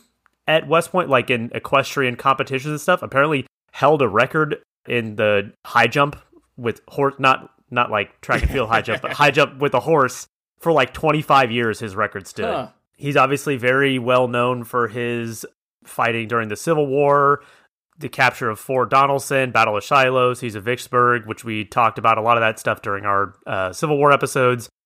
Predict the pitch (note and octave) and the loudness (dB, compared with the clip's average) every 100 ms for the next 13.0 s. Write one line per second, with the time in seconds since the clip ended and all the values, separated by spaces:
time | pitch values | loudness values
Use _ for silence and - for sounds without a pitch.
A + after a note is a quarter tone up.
0 | _ F#2 B2 A2+ A2 A2 A#2 A2+ A#2 G#2 | _ -10 -4 -4 -4 -2 -2 -2 -4 -2
1 | C3+ - A#2+ A2 G#2 - A2+ G#2 G#2 G#2 | -2 -2 0 -2 -2 -8 -6 -6 -6 -8
2 | - G#2+ A2+ A2 G#2+ G#2+ G#2+ G#2 G2 G2 | -6 -4 0 0 -2 0 0 0 0 -4
3 | G#2+ G#2 G#2+ G#2 G#2 G#2+ G2+ F#2+ - A#2+ | -4 -4 -6 -2 -2 -2 -6 -6 -2 -2
4 | A2+ A#2 A2+ - G#2 G#2 G#2+ G2 A#2+ C#3 | 2 4 4 0 -6 -4 -4 0 2 2
5 | B2+ A#2+ B2 B2+ B2 - G2+ C#3 C3+ C3+ | -2 -6 -8 -10 -10 -12 -2 2 4 2
6 | C3 B2 _ _ _ _ B2+ A#2+ A2+ A#2 | -2 -8 _ _ _ _ -2 0 -2 -6
7 | - A#2+ A#2 A2 G#2 G#2+ G#2 G#2 G2+ A#2+ | -6 -2 0 0 -2 0 2 2 0 -2
8 | B2+ B2 A#2+ A#2+ G2 G#2 D3+ E3 D#3+ D#3 | 0 0 0 -2 -4 0 2 4 2 0
9 | - _ _ _ _ - C3+ B2+ D3+ E3 | -4 _ _ _ _ -4 -2 -2 -2 -2
10 | F3 D#3+ F3 - C3+ C3 E3+ E3+ - - | -4 -4 -4 -4 0 2 2 0 -6 -6
11 | C#3 B2+ B2 A#2+ G#2+ G#2+ - B2+ A2+ G#2 | -2 0 0 0 -2 -4 0 0 0 0
12 | A2+ A#2 - A#2 G#2 - D#3+ E3+ F3+ | -2 -2 -4 -6 -4 0 2 2 0